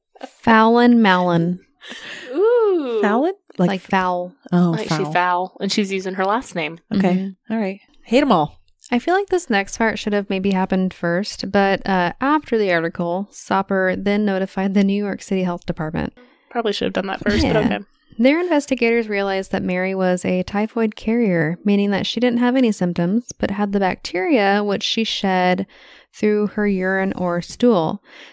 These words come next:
Speaker 1: So naturally, she was arrested as a public health threat.
Speaker 2: Typhoid Mary.
Speaker 1: Typhoid Mary.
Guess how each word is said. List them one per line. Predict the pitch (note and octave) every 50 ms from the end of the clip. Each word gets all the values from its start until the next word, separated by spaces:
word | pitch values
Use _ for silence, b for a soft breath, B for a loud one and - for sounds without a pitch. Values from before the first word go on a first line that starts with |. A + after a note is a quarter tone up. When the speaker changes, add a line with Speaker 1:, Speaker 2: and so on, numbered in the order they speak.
| B B
Speaker 1:
So | - A3+
naturally, | A3+ A3+ G3+ G3+ G#3 - - A3+ F#3+ F3+ F3+ G3+
she | - - G#3+ G3+
was | G3 F#3+
arrested | G3 F#3+ F#3+ F#3 F#3 - - F#3 F3+ F#3
as | F#3+ F#3+ F#3 F3+ F#3+
a | F3+ F3 F3 F3+ F#3 - _
public | - - C4 C4+ D4 D4 C#4+
health | - - A3 G#3+ G#3+ - - _ -
threat. | - F#3+ F3 F3 F3 - - _ _ _ _ _ - _ -
Speaker 2:
Typhoid | - F#3+ F3 F3 - B3 B3+ B3+
Mary. | D4 D#4+ E4 D#4+ D4 C4+ C4 B3+ _ -
Speaker 1:
Typhoid | - G#3+ G#3 - A3 G#3+
Mary. | G#3 F#3+ F3+ F3+ F3+ F#3